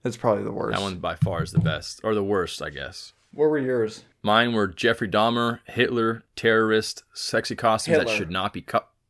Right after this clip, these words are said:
Speaker 2: Oh,
Speaker 1: Hitler
Speaker 2: yeah, <laughs>
Speaker 1: shouldn't
Speaker 2: that's
Speaker 1: even be
Speaker 2: pretty
Speaker 1: on the
Speaker 2: fair.
Speaker 1: list. That's <laughs> insane that it's on the list.
Speaker 2: I'm just shocked that someone actually did that. And they're like, "Yeah, it's a good idea."
Speaker 1: Yeah, like, what the fuck? All right, guys.
Speaker 2: All right, well, that's our, uh, that's our list for this episode of Canceled Costumes.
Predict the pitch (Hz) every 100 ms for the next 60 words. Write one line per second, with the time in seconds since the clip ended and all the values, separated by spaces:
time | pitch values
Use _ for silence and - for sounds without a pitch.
0 | _ _ _ 98 92 160 180 170 - 170
1 | 151 147 143 143 139 123 113 117 135 113
2 | - 120 - - 170 - 147 - - -
3 | - - - 120 113 110 117 110 - -
4 | - _ 120 226 302 277 - 208 196 202
5 | 165 - 170 175 156 147 - 98 - 120
6 | 95 82 87 104 101 92 - _ _ _
7 | - 78 71 85 85 85 78 76 73 76
8 | 202 220 107 - - 135 131 123 156 -
9 | 180 165 196 208 _ _ - 147 180 190
10 | - _ 139 147 190 135 160 151 156 151
11 | 151 151 143 135 - _ 135 - 139 131
12 | 139 147 - - 123 120 120 117 113 110
13 | 90 113 113 - 110 127 - 123 127 107
14 | 101 - - 117 117 104 92 113 110 110
15 | - 98 107 123 -